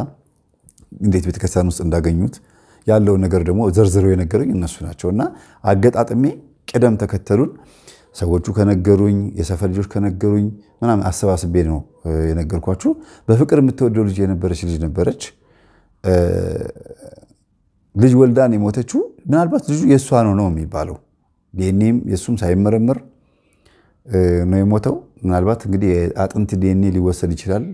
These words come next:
ከዛም አስመርምራችሁ ልጁ የእሱ መሆኑ ከታወቀ ማ-፣ በጣም ደስ ይላል። ተሻምታችሁ ነው እኔ ጋር ማደግ አለበት ብላችሁ ማሰብ ያለባችሁ። ለምን ፍቅረኛው ነበረች ነው የሚባለው። ልጁ አለሌ ቢሆንም ብዙ ቦታ ቢሽከረከርም እሷ ጋር ግን ብዙ ጊዜ አዘወትር ነበረ።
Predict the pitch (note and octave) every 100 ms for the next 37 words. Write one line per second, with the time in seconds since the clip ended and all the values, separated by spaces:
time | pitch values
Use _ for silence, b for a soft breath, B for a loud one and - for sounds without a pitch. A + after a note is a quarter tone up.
0 | C#3+ G2+ - F#2 F2+ A2+ - F#2 - F#2+
1 | F#2 F#2+ F#2+ - D3+ B B - G#2 G#2+
2 | G2+ - G#2+ G2+ F#2 A2+ B2 B2 - D#4
3 | - _ G#2 - G2+ D#2+ D#2+ - - E2+
4 | - G#2 B2 B2 C3+ C3+ B2 F2 B B
5 | B A2 G#2 G2 F2+ F2+ F2 E2+ E2 E2
6 | E2+ E2 E2 E2 - E2 D#2+ E2 F2 D#2+
7 | - A2+ F3+ - B B - B2+ A#2 G2+
8 | F2+ E2+ E2+ D#2+ - D#2+ D#2 F2+ F2+ F#2
9 | b b - A2 C3 A2 A2+ A#2 A#2 G#2+
10 | A2 A2+ A#2 C3 B2+ A2 G2+ F#2 - G#2+
11 | G#2+ C3 D#4+ - - G2+ A2 C3+ F#2+ G2
12 | G2+ A2+ F2 E2+ D#2+ - G#2 E2+ F2+